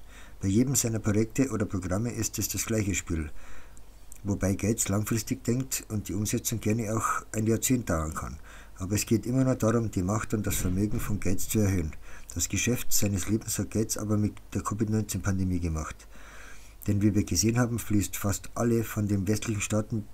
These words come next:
bereitgestellten Geldern auf die ein oder andere Weise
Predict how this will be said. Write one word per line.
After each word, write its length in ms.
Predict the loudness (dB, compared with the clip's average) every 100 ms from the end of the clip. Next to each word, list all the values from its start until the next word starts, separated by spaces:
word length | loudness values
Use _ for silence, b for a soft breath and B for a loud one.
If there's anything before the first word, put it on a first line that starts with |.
| -6
bereitgestellten 760 | -2 0 0 -4 -2 -2 -2 -2
Geldern 380 | 0 2 0 -2 B B B
auf 160 | -2 2
die 220 | 6 6 4 2
ein 200 | 2 2
oder 200 | 2 2
andere 260 | 2 4
Weise 320 | 4 2 2